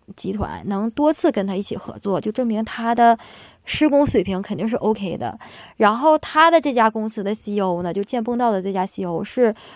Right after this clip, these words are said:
国家一级运动员、一级运动，呃，国家极限运动员裁判、法国修路师、红牛赛事的这个C E O设计师。所以说他所建造的蹦道呢，就从运动，运动轨迹啊、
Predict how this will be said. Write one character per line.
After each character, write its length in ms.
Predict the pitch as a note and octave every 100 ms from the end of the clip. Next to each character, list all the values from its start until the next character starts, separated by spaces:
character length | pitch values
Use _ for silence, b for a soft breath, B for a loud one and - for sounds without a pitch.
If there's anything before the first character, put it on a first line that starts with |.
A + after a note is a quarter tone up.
| B
国 220 | - A3
家 400 | A#3+ C#4 B3+ B3+ - b
一 240 | B3 D4+
级 220 | - A3
运 40 | A#3+
动 160 | B3+
员、 320 | A3+ C#3+ E3+ F3+
一 140 | C4
级 180 | A#3+ A#3+
运 100 | C4
动， 140 | A#3+ -
呃， 120 | -
国 180 | G3+ G#3
家 160 | B3 B3
极 300 | - A3+ - _
限 240 | _ C4+ B3+
运 60 |
动 100 | B3
员 160 | A3+ G#3+
裁 220 | - C#3
判、 260 | - B3 G3+
法 180 | - E3+
国 140 | G#3+
修 160 | A#3 A#3
路 140 | B3
师、 340 | A3+ - C3 - B B B
红 340 | B - A#3 E4+
牛 240 | C4 G#3
赛 240 | A3 C#4+
事 300 | C4 - C4
的 180 | A3 F#3+
这 160 | G3 A3+
个 180 | G3 G3+
C 260 | - A3
E 40 | G#3+
O 160 | G#3
设 180 | G#3+ B3
计 140 | G#3
师。 380 | G#3 - C3 B2+ B B B B
所 160 | C#4+
以 60 | C#4
说 180 | A#3+ B3
他 320 | - C4 C#4+
所 140 | C#4
建 160 | A#3+ A#3+
造 80 | A3+
的 100 | G#3
蹦 180 | B3
道 220 | A3+ A3+ F#3+
呢， 180 | E3 E3
就 200 | - - _ - -
从 240 | - A3
运 220 | A#3+ E4+ D4
动， 340 | C#4 A3+ F#3 - b b b
运 200 | D4+ D#4+
动 180 | D#4+ D4
轨 280 | - A3 -
迹 280 | - B3
啊、 100 | A3